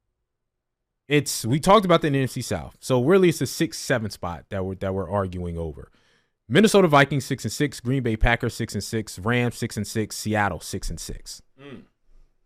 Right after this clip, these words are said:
Speaker 1: Which two? Two spots, four teams, which two get it? And by the way, the Rams and the Packers have been on fire.
Speaker 2: On fire.
Speaker 1: And that's who I'm gonna go with. I got the Rams and the Packers.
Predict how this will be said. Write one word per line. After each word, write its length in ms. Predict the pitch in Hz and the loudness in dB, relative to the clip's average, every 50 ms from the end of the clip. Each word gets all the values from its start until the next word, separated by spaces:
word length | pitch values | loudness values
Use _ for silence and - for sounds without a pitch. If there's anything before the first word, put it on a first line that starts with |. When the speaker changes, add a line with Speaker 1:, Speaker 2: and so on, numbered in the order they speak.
| _ _ _ _ _ _ | _ _ _ _ _ _
Speaker 1:
Which 320 | 104 120 160 147 - - | 0 0 0 0 -2 -6
two? 300 | - - 135 101 87 85 - _ _ | -6 -4 -4 -2 -4 -6 -12 _ _
Two 160 | - 208 214 | 2 2 2
spots, 560 | - - - 143 135 131 - - - - - _ | 2 2 4 4 4 4 2 -2 -10 -18 -18 _
four 200 | _ 147 147 139 | _ 0 0 0
teams, 440 | 135 - 127 113 110 107 101 - - | 0 -2 -4 -2 -2 -2 -4 -6 -8
which 240 | 104 113 110 - - | -8 -8 -8 -8 -8
two 120 | - 113 98 | -8 -8 -6
get 200 | 90 90 78 67 | -6 -8 -8 -10
it? 120 | - - - - - - - _ _ _ _ _ | -12 -16 -18 -18 -18 -20 -20 _ _ _ _ _
And 140 | 123 127 120 | -2 0 2
by 160 | 123 131 131 123 | 4 4 4 4
the 80 | 120 | 2
way, 240 | 120 123 123 117 113 | 2 2 2 2 0
the 100 | 104 104 104 | 0 0 0
Rams 300 | 117 123 123 120 110 107 | 0 0 0 0 -2 -4
and 60 | 101 | -4
the 40 | 95 | -2
Packers 400 | - 117 110 104 - 101 92 - | -2 0 0 0 -2 -4 -6 -6
have 120 | 101 92 | -6 -6
been 300 | 85 95 90 87 85 85 - _ _ _ _ _ _ - | -6 -6 -6 -6 -8 -10 -14 _ _ _ _ _ _ -8
on 140 | 107 101 | -6 -6
fire. 380 | 90 - 98 - - - - _ _ _ _ _ _ _ _ _ _ _ | -6 -6 -10 -10 -10 -16 -20 _ _ _ _ _ _ _ _ _ _ _
Speaker 2:
On 240 | 113 113 107 98 _ _ _ _ | -20 -20 -20 -20 _ _ _ _
fire. 300 | 104 107 107 104 - - _ _ _ _ _ | -20 -20 -18 -18 -20 -20 _ _ _ _ _
Speaker 1:
And 140 | - 123 131 | -4 2 2
that's 180 | 143 131 - - | 4 2 2 2
who 80 | 123 | 0
I'm 120 | 113 107 98 | 0 0 -2
gonna 180 | 98 92 90 | -2 -4 -2
go 100 | 90 87 | -4 -4
with. 160 | 80 71 - - - | -6 -8 -10 -8 -6
I 80 | 107 | -4
got 180 | - 113 110 104 | -2 -2 -2 -2
the 80 | 110 | -2
Rams 440 | 104 113 120 120 117 113 107 - - - | -2 0 2 2 2 0 -2 -6 -10 -10
and 100 | 98 98 | -10 -8
the 40 | 87 | -6
Packers. 460 | - 85 71 - - - - - _ | -6 -8 -8 -12 -18 -20 -20 -20 _